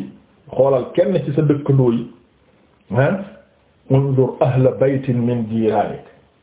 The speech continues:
Ndax boo ko nee sa dëkkandoo yëpp, après xam nga loolu waxoon nañ la ne dinañ ñëw, mais nan la ñuy, eh, déterminer que ne dëkkandoo fii la yem, ñi ñooy samay dëkkandoo, ñee moom duñu samay dëkkandoo, nan lañ koy déterminer? Wax nañ la loolu, nañ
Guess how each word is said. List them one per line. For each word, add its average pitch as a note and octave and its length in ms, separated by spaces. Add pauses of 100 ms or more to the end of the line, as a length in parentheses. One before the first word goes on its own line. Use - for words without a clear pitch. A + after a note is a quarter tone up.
(160)
Ndax - 220
boo G2 180
ko A2 100
nee A2 240
sa B2+ 80
dëkkandoo B2+ 480
yëpp, B2 220 (560)
après C3 320
xam C3+ 180
nga C#3 100
loolu F3 180
waxoon F3+ 240
nañ D3 140
la C#3 100
ne C3+ 100
dinañ D3 280
ñëw, C3 140
mais C3 280 (160)
nan F3 300
la C#3+ 120
ñuy, A2+ 340 (100)
eh, D#2 240
déterminer A2 760 (540)
que D3 80
ne C#3+ 140
dëkkandoo C#3 500
fii C3+ 140
la C3 100
yem, B2 200
ñi C3+ 100
ñooy C3+ 200
samay B2 220
dëkkandoo, A2 440
ñee A2 600
moom F2 540
duñu G#2 200
samay G2 260
dëkkandoo, G#2+ 400
nan B2 120
lañ C3 160
koy A2 160
déterminer? G#2 500
Wax C3 120
nañ D3+ 140
la C#3+ 60
loolu, B2+ 220
nañ C3+ 120